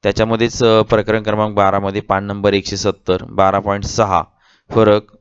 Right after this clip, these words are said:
आडत्या व दलाल. तर, अ, विद्यार्थी मित्रांनो, प्रत्येक प्रकरणातील कोणकोणते पॉइंट्स त्या ठिकाणी वगळण्यात आलेले आहे परीक्षेच्या दृष्टिकोनातून,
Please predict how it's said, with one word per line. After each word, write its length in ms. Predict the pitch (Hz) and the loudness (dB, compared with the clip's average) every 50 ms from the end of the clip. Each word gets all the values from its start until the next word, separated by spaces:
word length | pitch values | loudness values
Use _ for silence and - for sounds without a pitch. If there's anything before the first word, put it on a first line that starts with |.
| _ _ - | _ _ -4
आडत्या 540 | - 95 101 101 101 - 113 110 110 110 107 - _ _ - | -2 -2 -2 -2 -4 -4 -2 -2 -2 -2 -4 -8 _ _ -8
व 200 | 92 95 101 101 | -2 0 0 0
दलाल. 400 | 90 95 95 90 87 80 73 80 80 _ _ _ _ _ _ _ _ _ _ _ _ _ _ _ _ _ _ - | 2 2 0 0 0 -2 -6 -8 -14 _ _ _ _ _ _ _ _ _ _ _ _ _ _ _ _ _ _ -4
तर, 360 | 104 104 107 104 104 104 104 | -4 0 2 2 2 2 2
अ, 60 | 104 107 - _ _ _ _ _ _ - | 0 -4 -10 _ _ _ _ _ _ -6
विद्यार्थी 360 | 110 110 107 120 117 110 - 117 | -6 -2 0 0 0 0 0 -4
मित्रांनो, 560 | 117 117 - 120 120 120 123 123 123 123 127 | -6 -4 -2 0 0 0 0 -2 -4 -4 -6
प्रत्येक 520 | - - - 117 113 - - 143 131 - | -8 -6 -4 -4 -4 -2 -2 -6 -6 -2
प्रकरणातील 640 | - 127 120 - 131 127 127 127 120 123 139 131 123 | -2 -4 -2 0 0 0 0 0 -2 -2 -2 -4 -4
कोणकोणते 580 | 123 - 127 123 127 123 - 127 127 123 - 131 | -4 -2 -2 -2 -2 -2 -4 -6 -4 -2 -4 -4
पॉइंट्स 500 | - - 117 110 110 110 110 - - - | -2 0 0 0 0 0 -4 -8 -6 -2
त्या 100 | 113 113 | -2 -2
ठिकाणी 360 | 104 101 - - 101 107 107 | -2 -4 -6 -6 -4 -2 -2
वगळण्यात 500 | 107 107 101 104 110 110 113 110 101 104 | 0 0 0 2 0 0 0 0 0 0
आलेले 240 | 98 101 101 101 98 | 0 2 2 0 0
आहे 140 | 95 98 | 0 -2
परीक्षेच्या 540 | 95 - 101 98 101 101 101 107 107 101 120 | -2 0 0 0 0 0 -4 -4 -4 -2 -2
दृष्टिकोनातून, 680 | 113 107 101 90 - 101 - 101 95 95 92 92 107 123 | -2 -2 -4 -8 -8 -6 -2 -2 -2 -2 -2 -4 -6 -10